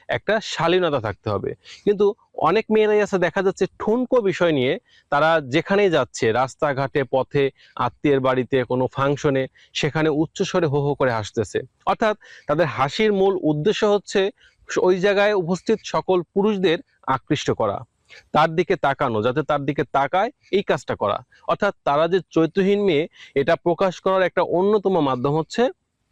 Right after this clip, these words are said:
উচ্চস্বরে হাসা, কপাল কুঁচিয়ে হাসা। তৃতীয় নম্বর যে লক্ষণ থাকে, সেটা হচ্ছে যখন তারা এই, আহ, বাসার বাইরে বেরোচ্ছে, বাসার বাইরে বেরোনোর সময়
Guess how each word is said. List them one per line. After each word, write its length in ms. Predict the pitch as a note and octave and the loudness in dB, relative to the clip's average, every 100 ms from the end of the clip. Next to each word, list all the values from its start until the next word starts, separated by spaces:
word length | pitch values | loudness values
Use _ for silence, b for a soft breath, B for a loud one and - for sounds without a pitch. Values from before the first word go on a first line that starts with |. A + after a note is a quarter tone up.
| _ _ _ - | _ _ _ -4
উচ্চস্বরে 460 | C#3+ D#3 D3+ D#3+ | -2 -2 0 0
হাসা, 360 | D#3+ D#3 G#3+ C4 - _ _ | 0 -2 -2 -4 -8 _ _
কপাল 280 | - C#3+ C#3+ | -4 0 0
কুঁচিয়ে 400 | C3 C#3+ - A2+ | 0 -2 0 -2
হাসা। 300 | G2+ F#2+ - - - _ _ _ _ b b _ | -2 -4 -6 -10 -14 _ _ _ _ b b _
তৃতীয় 240 | G3 F#3+ A3+ | -2 2 2
নম্বর 240 | A3 G#3 | 2 0
যে 120 | G3 | 2
লক্ষণ 300 | G3+ F#3 G#3 | 2 2 0
থাকে, 300 | G3 G3 A3 E4+ _ _ b | 0 0 0 -4 _ _ b
সেটা 280 | - F3+ G3 | -4 -2 0
হচ্ছে 400 | G3+ - E3 F#3+ - _ - B2 | 0 0 -2 -2 -6 _ -6 0
যখন 420 | D#3+ E3+ A3+ A3+ | 0 0 -2 0
তারা 380 | A3 D#3 F#3 - - | 0 0 0 -4 -4
এই, 340 | C#3+ C#3+ C3+ - B | 0 0 -2 -8 B
আহ, 200 | B2 A#2+ | -4 -2
বাসার 400 | A2+ C#3+ D3 G3 | 0 -2 0 -2
বাইরে 300 | E3+ D3+ D#3+ | 0 0 2
বেরোচ্ছে, 560 | C#3+ C#3 C#3+ - G2+ G#2 - | 2 0 -2 -4 -6 -6 -4
বাসার 300 | C3+ C3 D#3 | -4 -2 -2
বাইরে 260 | C3+ C#3+ D3+ | 0 0 2
বেরোনোর 260 | C#3 D#3 | 0 -2
সময় 340 | - E3 B2+ | -4 -2 -2